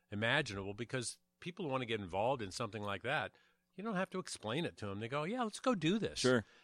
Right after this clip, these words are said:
Speaker 1: And, and it's, you know, so this very high ground, common ground kind of thing, this global document, this, this, uh, you know, that's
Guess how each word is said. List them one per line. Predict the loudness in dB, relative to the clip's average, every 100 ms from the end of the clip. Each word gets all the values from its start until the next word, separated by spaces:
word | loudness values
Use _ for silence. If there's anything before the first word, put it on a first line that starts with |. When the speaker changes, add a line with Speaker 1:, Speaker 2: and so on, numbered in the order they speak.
| -2
Speaker 1:
And, | 2 2 0 -2
and | -2
it's, | -2 -6 -8 -10 -18 -6
you | -2
know, | 0 0
so | -2 -2
this | -2 -2
very | 0 0
high | 0 0 0 2
ground, | 0 0 -4
common | -4 -2 -2 -2
ground | -2 -2 -4
kind | -6 -6
of | -8
thing, | -6 -4 -4 -6
this | -8 -10 -14 _ _ -8
global | 0 0 0 -4
document, | -2 -2 -2 -4 -6 -6 -8
this, | -12 -12 -16 _ -20 _ _ -12
this, | -10 -6
uh, | -4 -2 -2 -4
you | -6 -6
know, | -4 -6
that's | -8 -10 -14